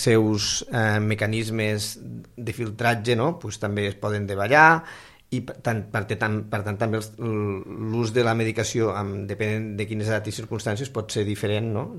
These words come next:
Depenent de la persona, i per tant pot ser necessari, pues, que disminuir dosis o canviar medicaments, etcètera, etcètera, no?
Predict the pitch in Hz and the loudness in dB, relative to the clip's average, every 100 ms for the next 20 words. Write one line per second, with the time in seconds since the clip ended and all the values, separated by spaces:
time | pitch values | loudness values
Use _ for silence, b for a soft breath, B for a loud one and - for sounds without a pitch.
0 | 143 110 101 95 95 95 - 117 120 120 | -10 -6 -4 -4 -4 -6 -6 -2 -2 -2
1 | 104 104 98 113 - - 107 104 110 110 | -4 -4 -4 -6 -6 -4 -2 -2 -4 -2
2 | 101 110 - 107 - 98 - b b b | -2 -2 -6 -8 -6 -8 -8 b b b
3 | b _ - - 104 101 101 101 95 110 | b _ -20 -8 -6 -4 -2 -2 0 4
4 | 135 139 147 151 160 - 104 104 101 101 | 2 2 -2 -2 -4 -8 -6 -4 -2 0
5 | 101 101 107 113 123 139 120 107 101 92 | -2 -4 -2 0 0 0 -4 -4 -8 -10
6 | 85 90 82 87 104 | -10 -12 -10 -8 -8